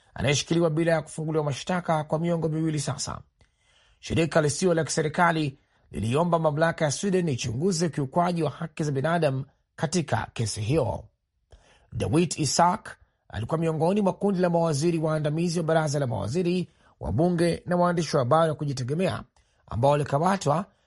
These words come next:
katika ukamataji wa kibabe katika nchi hiyo ya Afrika Mashariki mnamo Septemba mwaka elfu mbili na moja. Leo imetimia miaka ishirini tangu Dawit Isaak akamatwe huko Eritrea.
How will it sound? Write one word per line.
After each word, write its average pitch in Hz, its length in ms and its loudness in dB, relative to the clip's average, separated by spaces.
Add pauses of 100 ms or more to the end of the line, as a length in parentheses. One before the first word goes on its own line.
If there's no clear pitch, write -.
katika 180 200 0
ukamataji 170 540 0
wa 175 60 2
kibabe 165 520 0
katika 139 320 -4
nchi 131 180 -4
hiyo 151 160 0
ya 135 80 0
Afrika 139 320 -4
Mashariki 143 640 -2 (280)
mnamo 151 300 2
Septemba 160 640 0
mwaka 160 300 -4
elfu 139 220 -6
mbili 117 200 -4
na 58 80 -8
moja. 113 380 -2 (920)
Leo 165 300 4
imetimia 165 440 0
miaka 165 380 0
ishirini 160 640 -2 (240)
tangu 160 360 0
Dawit 147 440 -2
Isaak 151 420 -2
akamatwe 175 500 -2
huko 143 200 -2
Eritrea. 104 520 -4